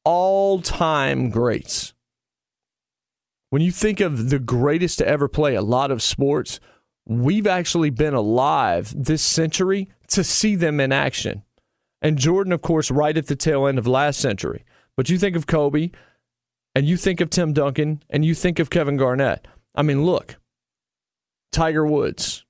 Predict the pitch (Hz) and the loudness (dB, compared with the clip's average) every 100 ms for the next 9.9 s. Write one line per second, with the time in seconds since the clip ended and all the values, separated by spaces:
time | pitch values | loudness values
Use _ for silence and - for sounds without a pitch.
0 | _ _ _ _ _ _ _ _ _ - | _ _ _ _ _ _ _ _ _ -6
1 | - - 147 151 160 151 139 127 127 151 | -2 0 2 2 0 0 0 0 0 0
2 | 135 - 135 123 98 - - - - - | -2 0 0 0 0 -4 -10 -10 -12 -14
3 | _ _ - 135 151 147 147 - 143 113 | _ _ -2 0 0 0 -2 0 0 0
4 | 101 71 - _ _ _ - 113 147 151 | 0 -4 -6 _ _ _ -8 -2 0 0
5 | 151 147 143 139 127 120 98 - - _ | 0 2 0 0 0 0 0 -4 -10 _
6 | _ _ _ - 127 143 151 147 - - | _ _ _ -6 0 0 0 -2 -2 0
7 | 131 87 - - - - _ _ _ _ | 0 0 -4 -6 -6 -12 _ _ _ _
8 | _ _ _ _ _ _ _ - 135 170 | _ _ _ _ _ _ _ -2 0 0
9 | - 160 147 143 120 135 - - | 0 0 2 0 2 0 0 -6